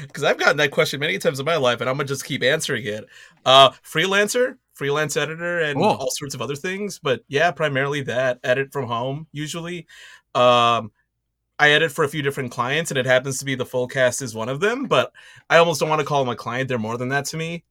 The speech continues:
Speaker 1: But obviously, I got lucky getting hitched to that wagon, basically getting my start shitposting on Twitter.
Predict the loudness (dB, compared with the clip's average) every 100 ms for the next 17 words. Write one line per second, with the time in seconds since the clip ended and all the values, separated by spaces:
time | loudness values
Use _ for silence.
0 | -2 -2 -2 -4 -4 -2 -2 0 0 0
1 | -4 -6 -12 -10 -8 -8 -12 -18 _ _
2 | -4 -2 0 0 0 -2 -2 -8 -10 -16
3 | _ _ _ _ _ _ _ -4 -2 0
4 | 0 0 0 0 0 0 0 -2 -2 0
5 | -2 -2 -4 -2 0 0 -2